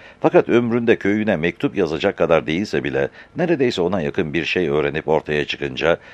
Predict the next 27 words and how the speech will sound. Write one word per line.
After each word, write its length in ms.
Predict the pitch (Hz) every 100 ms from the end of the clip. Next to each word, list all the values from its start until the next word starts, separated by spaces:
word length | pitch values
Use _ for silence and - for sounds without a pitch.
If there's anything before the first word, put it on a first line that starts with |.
| -
okuyup 400 | - - 85 73
yazma 360 | 69 69 67 78
denilen 360 | 73 76 78
işin 220 | 69 - 73
korkunç 540 | 85 85 - 107 101
tılsımı 520 | - 76 - 78 78
bozuldu. 580 | 64 64 64 57 60 55 - _ _ - - - -
Artık 320 | 135 202 170
birçokları 540 | 190 - 170 160 147
bu 100 | 123
işe 180 | 117 110
heveslenmişlerdi. 1120 | 87 85 - 76 71 80 - 62 62 64 60 - - - -
İnce 320 | 110 78 92
kutulardan, 600 | - 95 82 73 69 82
tütün 280 | 82 78 110
sigara 360 | - 78 95
kutularının 640 | 80 80 - 76 69 69 87
kartonlarından 880 | 80 73 - 76 69 69 78 78 82
birçok 360 | 127 117 110
harfler 380 | 98 95 87 95
kesiyor, 520 | - 90 - 73 73 - - -
sonra 360 | - 156 143
bunları 340 | 117 131 123 110
karma 320 | 98 98 117
karışık 380 | 117 87 90 87
ortaya 420 | 82 - 85 85
döküyorduk. 600 | 71 - 69 65 62 64